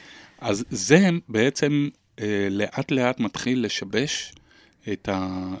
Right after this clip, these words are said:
את הריתמוס הפנימי, כי... כשאני אוכל,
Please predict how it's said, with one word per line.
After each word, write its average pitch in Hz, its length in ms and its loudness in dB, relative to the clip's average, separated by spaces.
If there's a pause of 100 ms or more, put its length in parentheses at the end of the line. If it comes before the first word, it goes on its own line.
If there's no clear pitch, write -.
(160)
את - 180 -12 (720)
הריתמוס 117 540 -2 (300)
הפנימי, 104 520 0 (100)
כי... 113 280 2 (600)
כשאני 120 400 4
אוכל, 117 580 2